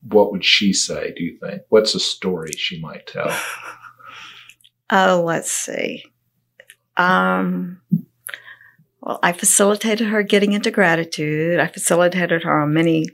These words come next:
Speaker 2: just, and she feels like that really changed her life for the good. So, um, I would say she's grateful to me on that aspect of being just open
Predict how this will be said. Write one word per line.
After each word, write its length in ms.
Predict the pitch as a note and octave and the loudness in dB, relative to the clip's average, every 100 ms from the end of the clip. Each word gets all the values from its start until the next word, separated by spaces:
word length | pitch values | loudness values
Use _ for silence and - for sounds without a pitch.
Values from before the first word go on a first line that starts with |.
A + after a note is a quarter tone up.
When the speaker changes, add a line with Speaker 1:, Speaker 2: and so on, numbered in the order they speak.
| - | -6
Speaker 2:
just, 300 | D#3+ - - _ F#3 - | -2 -2 -4 _ -8 0
and 140 | E3+ | 2
she 160 | - F3+ | 2 0
feels 380 | - E3 D#3 C#3+ | 0 0 2 0
like 160 | C3+ | -2
that 220 | D3 C#3 C#3+ | -2 -2 -2
really 180 | C#3 C#3 | -4 -4
changed 380 | - - - | -4 0 0
her 60 | - | 0
life 240 | - - - | -6 -8 -8
for 100 | D#3 | -6
the 100 | D#3 | -4
good. 380 | - - E3+ - - - - - - - - | 0 0 0 -4 -20 -18 -18 -16 -18 -18 -12
So, 840 | - - E3+ E3 E3 D#3+ D#3+ D#3 - _ _ _ _ _ - | -2 4 4 4 2 0 -4 -6 -10 _ _ _ _ _ 2
um, 640 | E3 D#3 D#3 D3 C#3+ - - C#3+ | 4 6 4 0 -2 -6 -6 -2
I 60 | |
would 100 | - | 0
say 160 | - D3+ | 0 0
she's 280 | - D#3 - | 0 0 0
grateful 800 | D#3+ D3 C#3 - C#3+ D3+ F#3 _ - | 4 4 2 -2 0 0 -4 _ -4
to 160 | - F#3 | 0 4
me 360 | F3 D#3 D#3 - - | 4 4 2 -2 -2
on 200 | D3+ D3+ | 0 2
that 220 | D3 - - | 0 -2 -2
aspect 580 | C#3 - - - - D3 | -2 -2 -4 -6 -4 -4
of 120 | D3+ | 0
being 280 | D3+ C#3+ C#3+ | 0 0 -2
just 300 | C#3+ - - _ - - | -4 -8 -14 _ -20 0
open 680 | E3+ E3 D#3+ D3 D3 D3 | 2 2 2 0 0 -4